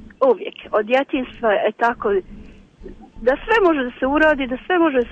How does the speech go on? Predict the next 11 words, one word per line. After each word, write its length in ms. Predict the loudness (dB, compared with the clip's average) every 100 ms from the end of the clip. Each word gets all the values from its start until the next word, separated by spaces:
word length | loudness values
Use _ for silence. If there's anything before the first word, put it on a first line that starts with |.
| -2
se 180 | -2 -8 -6
stigne, 540 | -2 2 2 2 2
da 120 | -2
se 140 | -4 -2
moli 460 | 2 4 4 2 -2
i 100 | -4
da 100 | -4
se 140 | -2
i 80 | 0
nešto 360 | 0 -2 0 2
uradi, 540 | 4 4 4 2